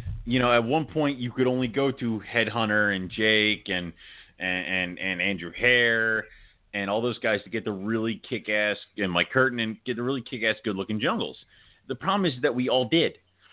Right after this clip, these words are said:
And we all got one or two animals. And now those animals have found the way to each other. And, you know, the people have left the collection, which means that their really kick-ass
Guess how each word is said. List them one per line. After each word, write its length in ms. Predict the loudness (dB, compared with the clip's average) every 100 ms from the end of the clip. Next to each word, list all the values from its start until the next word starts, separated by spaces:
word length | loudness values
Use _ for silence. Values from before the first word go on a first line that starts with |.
| _ _
And 500 | 4 4 4 2 0 -2 0
we 160 | 2
all 240 | 6 4 4
got 380 | 4 4 2 -2
one 320 | -2 0 2
or 100 | 0
two 240 | 0 -2
animals. 480 | 0 -2 -2 -6 -10 -12 -4
And 220 | -2 0
now 440 | 0 2 2 2 4
those 240 | 4 4
animals 340 | 0 0 -2 -2
have 160 | -4 0
found 460 | 2 4 2 -2 -4 -4
the 60 |
way 220 | 2 4 2
to 180 | 2
each 200 | 0 2 2
other. 440 | 4 2 2 0 -6 -20 -20 _
And, 480 | -2 0 0 -2 -6 -8
you 140 | -6
know, 400 | 0 2 2 0 -4 _ _ _ -2
the 240 | 0 0 -4
people 320 | -4 0 2
have 120 | 2
left 340 | 4 2 2 -4
the 80 |
collection, 440 | -8 -4 -4 -4 -8
which 160 | -10 -6
means 180 | -8 -4
that 160 | -6 -2
their 200 | 0 0
really 460 | -2 -2 0 0
kick-ass 400 | -2 -2 0 0